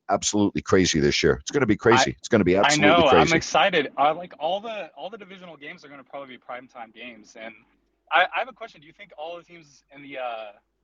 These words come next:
Speaker 2: A F C West are gonna be in the playoffs this year?
Speaker 1: I can't, I, I ca-, there's no way I can make that forecast right now.
Speaker 2: <laughs>
Speaker 1: I'm not so sure,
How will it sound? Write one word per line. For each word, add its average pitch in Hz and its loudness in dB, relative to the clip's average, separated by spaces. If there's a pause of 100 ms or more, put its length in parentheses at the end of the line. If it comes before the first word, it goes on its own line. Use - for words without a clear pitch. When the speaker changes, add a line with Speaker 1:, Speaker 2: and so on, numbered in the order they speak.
(320)
Speaker 2:
A 147 -10
F 143 -14
C 160 -20
West 143 -14
are 135 -18
gonna 135 -20
be 131 -16
in 139 -16
the 139 -20
playoffs 190 -12 (520)
this 170 -20
year? 220 -16 (100)
Speaker 1:
I - 4
can't, 113 2
I, 101 4 (260)
I 92 6
ca-, - 2
there's 95 4
no 113 8
way 98 8
I 87 6
can 87 0
make 90 2
that 87 2
forecast 82 0
right 87 2
now. 82 2 (140)
Speaker 2:
<laughs> - -6
Speaker 1:
I'm 120 4
not 143 4
so 139 4
sure, 123 6